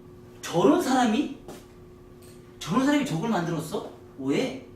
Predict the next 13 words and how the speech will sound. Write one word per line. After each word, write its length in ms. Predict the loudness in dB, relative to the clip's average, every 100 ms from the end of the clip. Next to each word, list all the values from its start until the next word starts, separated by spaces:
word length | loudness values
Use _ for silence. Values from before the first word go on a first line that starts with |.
| -20 -20 -20 -20 -16 -4
내가 200 | -2 -2
못하는 360 | -4 -4 -2
거였거든요. 380 | -2 -4 -8 -14 -18 -20 -16 -16 -16 -18 -20 -6
내가 280 | 2 4 4
제일 500 | 2 4 6 6 6
못하는 320 | 4 2 -2
거였거든요, 380 | -4 -8 -14 -16 -18
그게. 200 | -20 -20 -20 -20 -20 -20 -20 -20 -20 -20 -20 -20 -20 -20 -20 -20 -10
근데 240 | 0 2 2
그거를 480 | 2 2 2 0 -12 -18 -18 -8
계속 500 | -2 0 -2 -2 -6
하다 240 | -4 -4
보니까 640 | -6 -8 -6 -6 -8 -12